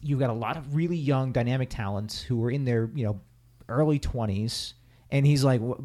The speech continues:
you know, he's a good old hockey boy from Canada. It's very different culturally than even, like,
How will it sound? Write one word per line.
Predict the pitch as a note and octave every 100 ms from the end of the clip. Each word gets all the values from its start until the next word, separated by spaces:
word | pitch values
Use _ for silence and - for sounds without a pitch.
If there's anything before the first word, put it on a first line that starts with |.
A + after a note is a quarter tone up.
| B2+
you | D3+
know, | D3+
he's | D#3+
a | C#3 - _ -
good | F#3 F3+
old | F#3 F#3 C#3+
hockey | F3+ G#3 C3
boy | G#2+ D2 C#2+ - -
from | C#3
Canada. | E3+ F#3 A2+ F2 - - - _ _ _ _ _
It's | - D#3
very | D3 C#3 F#3+
different | E3 D#3 D#3+ E3
culturally | C#3+ F3+ A3+ - G#2 G2 A2
than | B2 C3
even, | D3 D3+ D3
like, | C3+ A#2+ -